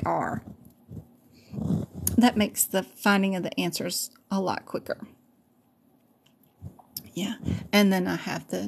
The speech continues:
definitions for the all, all of them, but I just haven't fixed it, hundred percent formatted that one yet. Let's see about this next one.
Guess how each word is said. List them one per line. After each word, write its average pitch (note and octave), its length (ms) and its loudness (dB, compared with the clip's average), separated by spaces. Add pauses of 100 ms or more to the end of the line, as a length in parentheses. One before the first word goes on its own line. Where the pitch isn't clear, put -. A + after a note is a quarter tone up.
definitions F3 680 -4
for E3+ 200 -10
the - 160 -12
all, - 440 -2 (480)
all F#3+ 200 2
of G3 120 0
them, G3 220 2
but - 240 -2
I F#3 140 -2
just - 240 -4
haven't - 440 -6 (760)
fixed - 420 4
it, - 260 4
hundred B3 320 8
percent A#3+ 340 2
formatted A3 560 4
that G#3 200 2
one G3+ 160 2
yet. G3+ 480 4 (460)
Let's A3 400 2
see G3+ 420 4
about F#3+ 360 0
this - 300 0
next A#3 420 4
one. A3 840 4